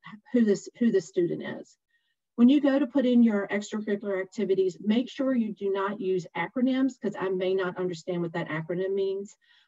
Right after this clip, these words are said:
Also, if you are doing a volunteering opportunity or a fundraiser, if you could just give me a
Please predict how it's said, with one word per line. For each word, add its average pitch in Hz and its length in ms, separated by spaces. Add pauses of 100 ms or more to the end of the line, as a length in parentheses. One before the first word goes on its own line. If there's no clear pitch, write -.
Also, 233 520
if 202 240
you 214 260
are 190 200
doing 180 280
a 165 80
volunteering 170 680
opportunity 254 800 (100)
or 156 120
a 165 200
fundraiser, 247 600 (300)
if 226 100
you 302 100
could 240 120
just 220 240
give 247 180
me 233 180
a 185 120